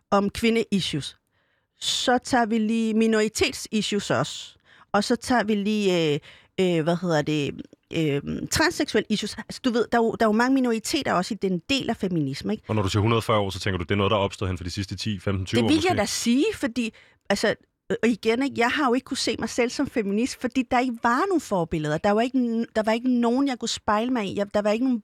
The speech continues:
Speaker 1: brune kvinder, hvor jeg tænkte, "Helt sikkert, hun er for nice. Hende vil jeg gerne følge på Instagram." Men Instagram var jo ikke sådan helt vildt stort dengang. Altså, du ved, øh, hvis man skulle søge viden, så skulle man på biblioteket. <laughs> Igen, ikke? Den der fucking reol. <laughs> Øh,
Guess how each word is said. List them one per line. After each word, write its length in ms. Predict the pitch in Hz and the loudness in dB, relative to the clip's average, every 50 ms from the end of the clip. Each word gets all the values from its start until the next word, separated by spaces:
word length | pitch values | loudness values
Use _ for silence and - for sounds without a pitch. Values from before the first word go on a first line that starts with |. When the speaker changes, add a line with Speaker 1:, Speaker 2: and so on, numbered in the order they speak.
| - - | -6 -8
Speaker 1:
brune 360 | 214 220 226 262 294 294 277 | -6 -2 0 2 2 2 0
kvinder, 300 | - - 214 233 233 240 | -4 -4 -4 -2 0 0
hvor 60 | 240 | 0
jeg 120 | 220 214 - | 0 0 0
tænkte, 240 | - 208 202 - - - - - _ | -2 -4 -6 -8 -14 -20 -20 -12 _
"Helt 240 | - 254 339 381 - | 2 2 2 2 0
sikkert, 220 | - 254 214 202 | 0 0 2 2
hun 100 | - 214 | 2 2
er 40 | 277 - | 0 -2
for 400 | 208 170 151 - - 143 156 196 | -2 -8 -8 -8 -6 -4 -2 -2
nice. 220 | 233 226 - - - _ _ _ _ - | -2 -2 -4 -8 -14 _ _ _ _ 0
Hende 140 | 226 269 285 | 2 2 4
vil 80 | 370 311 | 2 2
jeg 100 | 226 175 - | 0 0 0
gerne 180 | 208 214 254 247 - _ _ _ _ _ - | 0 0 0 -2 -6 _ _ _ _ _ 0
følge 160 | 233 220 208 | 0 0 2
på 80 | 220 214 | 2 2
Instagram." 460 | 185 185 196 - 196 180 175 - - | 2 0 -2 -4 -4 -4 -4 -4 -4
Men 260 | 185 196 196 196 - - - | -4 -6 -6 -6 -10 -8 -4
Instagram 460 | 214 233 269 - 285 262 220 202 190 | -2 -2 -2 -2 -2 -2 -2 -2 0
var 60 | - | 0
jo 60 | 185 | 0
ikke 120 | 208 - - | -2 -2 -2
sådan 140 | 233 233 | -4 -4
helt 200 | - - 302 285 | -4 -4 -6 -4
vildt 120 | 240 226 - | -4 -6 -6
stort 300 | - - 226 220 220 - | -2 -2 -2 0 0 -2
dengang. 240 | 214 214 208 - - | -2 -2 -2 -2 -2
Altså, 160 | 202 - 208 | -2 -4 -2
du 80 | 180 208 | -2 2
ved, 180 | 214 208 196 - - - - - - - _ _ - | 2 2 2 0 -4 -14 -20 -20 -20 -20 _ _ -4
øh, 60 | - - - - | -4 -2 -2 -2
hvis 280 | 196 202 226 - - | 0 0 0 0 2
man 160 | 208 220 214 | 0 0 0
skulle 240 | 208 - - 220 214 - | 0 -2 -2 -4 -4 0
søge 220 | - 214 202 190 | 0 0 0 2
viden, 420 | 190 226 233 247 277 240 269 269 | 2 2 4 4 4 2 2 0
så 140 | - - 262 | 0 0 -2
skulle 220 | - - - 254 240 | -4 -2 -2 0 0
man 120 | - 220 | 0 2
på 120 | - 226 | 0 0
biblioteket. 680 | 185 185 156 151 160 - - 269 254 240 247 240 262 - - - - - - 320 | 0 0 0 0 -2 0 0 0 0 0 0 -2 -2 -2 -6 -10 -12 -2 0 0
<laughs> 280 | 330 - _ 254 - _ | 0 0 _ -12 -8 _
Igen, 380 | 220 - 185 - 320 233 226 240 | -2 -2 0 2 2 2 2 2
ikke? 120 | 226 - 208 | 0 -2 -2
Den 80 | 180 | -4
der 60 | 190 190 | -4 -2
fucking 300 | - 190 170 185 180 185 | -2 -2 -2 0 0 0
reol. 300 | 180 180 175 175 196 - - | 0 0 0 -2 -4 -4 -4
<laughs> 40 | 262 - - 311 - - - - - 214 - 233 - - - - - _ - - _ - - - - - - - _ _ _ _ _ _ _ _ _ _ _ - - - - - - - - - _ - | -4 -4 -4 -4 -4 -4 -8 -6 -6 -6 -6 -6 -8 -8 -14 -18 -16 _ -20 -18 _ -18 -14 -14 -14 -14 -14 -20 _ _ _ _ _ _ _ _ _ _ _ -6 -6 -4 -4 -6 -8 -8 -10 -6 _ 2
Øh, 100 | 233 220 | 2 2